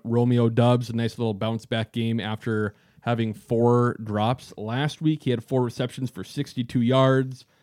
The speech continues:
Obviously, the nice touchdown in the first half. But yeah,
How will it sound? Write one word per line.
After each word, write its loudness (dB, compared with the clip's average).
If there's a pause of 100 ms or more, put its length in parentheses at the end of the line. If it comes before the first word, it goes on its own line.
(100)
Obviously, -6
the -4
nice -4 (160)
touchdown 0
in -10
the -10
first -8
half. -6 (420)
But 2
yeah, -2